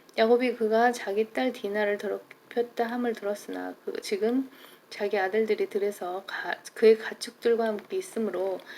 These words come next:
야곱이 그들이 돌아올 때까지 가만히 있더라. 세켐의 아비 하몰이 야곱과 더불어 하-, 대화하고자 그에게 왔는데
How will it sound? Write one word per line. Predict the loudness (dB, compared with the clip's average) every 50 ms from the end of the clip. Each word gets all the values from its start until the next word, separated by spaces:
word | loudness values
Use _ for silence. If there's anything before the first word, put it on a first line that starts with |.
| -18 -20 -20 -20 -18 -6
야곱이 | -2 0 4 4 4 4 2 0 0 -2
그들이 | -6 -4 -2 0 2 0 0 0
돌아올 | -2 -4 2 4 6 6 6 6 4 4
때까지 | 0 0 0 0 0 0 0 0 -4
가만히 | -6 -8 -8 -6 -4 -4 -4 -6
있더라. | -8 -8 -10 -10 -10 -10 -12 -14 _ -20 -20 -20 -20 -20 -20 -20 -20 -20 _ _ -20 -20 -20 -20 -20 _ _ _ _ _ _ _ -20 _ -20 _ -20 _ _ _ _ -20 -20 _ _ -20 -20 -18 -18 -18 -18 -18 -20 -20 -20 _
세켐의 | -10 -10 -10 -8 -6 -4 -2 -2 0
아비 | -2 -2 -2 -4
하몰이 | -6 -4 0 2 2 2 2 2 0 -2 -2 -2 -2 -4
야곱과 | -4 -4 -4 -6 -8 -6 -4 -4 -4 -4
더불어 | -4 -10 -12 -8 -4 -4 -4
하-, | -4 -4 -8 -12 -12
대화하고자 | -4 2 4 4 4 4 4 0 0 0 -2 0 0 0 0 0 -4 -4
그에게 | -4 -4 -4 -2 -4
왔는데 | -4 -6 -6 -6 -6 0 2 2 2 2 0 -2